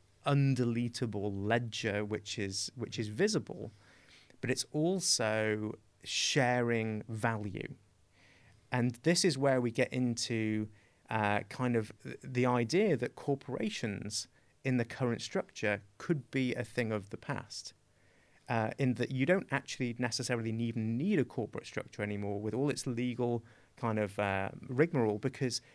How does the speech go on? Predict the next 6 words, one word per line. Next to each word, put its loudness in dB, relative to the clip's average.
the, -2
the 2
actual 0
structure -2
of -2
blockchain -6